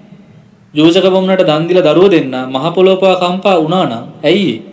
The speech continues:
තමන්ගේ ගුණයෙන් කම්පා වෙන්නේ. දැන් තමන් මහ ගුණවතෙක් කියලා දෙන්න සතෙකුට. පින මහත්ඵල. කරුණාවෙන් දෙන්න. මෛත්‍රියෙන් දෙන්න. හිඟන්නෙකුට දෙන්න. තමන්ට මහත්ඵල කරගන්න පුළුවන් තමන් ගුණවත් නම්.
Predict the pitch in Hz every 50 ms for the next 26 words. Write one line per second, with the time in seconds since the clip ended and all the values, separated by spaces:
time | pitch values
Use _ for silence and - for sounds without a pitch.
0 | - - - - - - - _ - 143 156 196 247 285 269 233 180 147 135 123
1 | 117 107 104 104 107 110 147 175 202 190 123 107 104 104 107 117 - - _ _
2 | _ _ _ _ _ _ _ _ _ - 185 165 165 139 147 180 233 254 254 247
3 | 240 240 240 220 220 214 208 202 202 196 196 180 175 - 180 170 170 165 165 175
4 | 180 190 185 185 180 175 220 214 190 165 - 127 - - - - - - - _
5 | _ _ _ _ _ - 147 147 160 156 156 160 185 175 - - - - - -
6 | - - _ _ _ _ _ _ _ _ - 143 147 196 220 240 247 247 214 180
7 | 156 143 131 123 - - - - - - - - - - - _ _ _ - 135
8 | 135 160 185 196 - - 220 196 175 147 123 117 110 107 110 - - - - -
9 | 143 156 175 185 196 196 190 196 190 185 180 175 156 131 127 147 151 170 180 180
10 | 175 170 170 175 185 180 - 196 175 185 185 185 185 185 190 185 226 233 202 -
11 | 190 196 233 240 226 175 143 127 113 104 104 101 - -